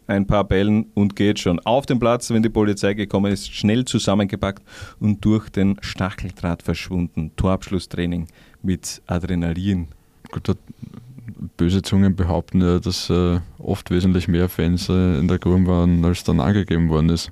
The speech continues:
Speaker 2: damit Hannes Kartnick die Zuschauereinnahmen nicht versteuern musste.
Speaker 1: <laughs> Ja, gut. Ja, auch eine Möglichkeit. Auch eine Möglichkeit, um, äh, vielleicht ein bisschen Geld zu generieren. Ähm, ja, fangen wir an. First Pick, wir sagen, haben gesagt, der, der Jüngste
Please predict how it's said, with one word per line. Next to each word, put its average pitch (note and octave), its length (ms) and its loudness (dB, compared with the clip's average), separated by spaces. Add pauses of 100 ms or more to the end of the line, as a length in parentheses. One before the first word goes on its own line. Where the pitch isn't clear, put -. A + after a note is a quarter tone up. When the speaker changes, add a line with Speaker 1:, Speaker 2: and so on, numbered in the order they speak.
(180)
Speaker 2:
damit E2+ 280 0
Hannes D#2+ 220 0
Kartnick E2+ 420 -2
die E2+ 400 0
Zuschauereinnahmen E2+ 580 0
nicht E2 160 0
versteuern E2 380 0
musste. F2 300 0
Speaker 1:
<laughs> - 60 -14 (1000)
Ja, D3+ 540 2 (120)
gut. C#3+ 180 2 (640)
Ja, C#3+ 200 2 (380)
auch A2+ 180 -2
eine C3 120 2
Möglichkeit. B2+ 640 0 (180)
Auch G#2+ 220 -4
eine A#2 120 -4
Möglichkeit, A#2 600 -4
um, A2+ 380 -2
äh, G#2 140 -6
vielleicht A2 260 -6
ein G#2+ 60 -6
bisschen G#2+ 160 -4
Geld G2+ 240 -4
zu G#2 100 -6
generieren. G2 440 -2 (460)
Ähm, G#2+ 500 4 (220)
ja, A#2 120 2
fangen C#3 180 0
wir A#2+ 60 2
an. C#3+ 180 0 (480)
First B2+ 280 0
Pick, C#3+ 300 -4
wir B2 180 0
sagen, B2+ 340 0
haben B2 140 -2
gesagt, B2 480 -8
der, A#2 160 0
der A#2 140 0
Jüngste B2 720 0